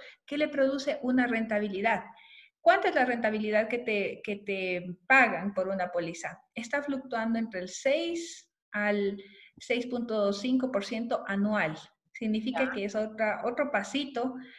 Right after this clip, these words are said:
Speaker 1: y ese dinero está produciendo un poquito más.
Speaker 2: Ujú.
Speaker 1: Ahora,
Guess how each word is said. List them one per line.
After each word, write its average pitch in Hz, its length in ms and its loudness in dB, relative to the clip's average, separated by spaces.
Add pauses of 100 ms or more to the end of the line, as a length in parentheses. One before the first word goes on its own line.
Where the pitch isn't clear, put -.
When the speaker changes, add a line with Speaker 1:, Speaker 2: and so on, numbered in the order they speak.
(180)
Speaker 1:
y 302 180 2
ese 302 200 2
dinero 262 340 2
está 254 240 0
produciendo 220 560 0
un 302 60 -2
poquito 320 400 -2
más. - 360 -12 (120)
Speaker 2:
Ujú. 214 240 -4 (360)
Speaker 1:
Ahora, 214 560 2